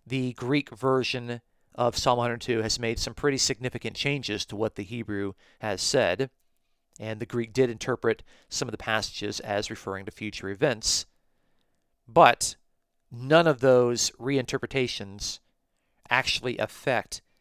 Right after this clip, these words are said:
the actual verses that are cited by the author of Hebrews. And two things could actually be true at the same time. The Septuagint version can orient the reader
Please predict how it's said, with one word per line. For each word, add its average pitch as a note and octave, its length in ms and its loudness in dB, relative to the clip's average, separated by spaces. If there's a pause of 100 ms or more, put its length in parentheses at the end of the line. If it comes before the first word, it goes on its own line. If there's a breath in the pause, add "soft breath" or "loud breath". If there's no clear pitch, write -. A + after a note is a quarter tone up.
(220)
the A2+ 180 -4
actual A2+ 380 0
verses G2 460 -4
that F#2+ 140 -2
are F2+ 160 -8
cited - 720 0 (800)
by A2 140 2
the G2+ 160 -6
author F#2 240 -2
of - 80 -12
Hebrews. - 540 -10 (1400)
And C3 320 -2
two G3 200 0
things D#3+ 320 -2
could C#3 160 -2
actually C#3 260 2
be A#2+ 160 -4
true C#3 380 -4
at G#2 60 -6
the - 60 -8
same G#2 300 -6
time. A2+ 400 -6 (800)
The - 80 -8
Septuagint C3+ 580 2
version A#2+ 340 -2
can F3 340 -2
orient D3 440 0
the B2+ 100 -8
reader B2 400 0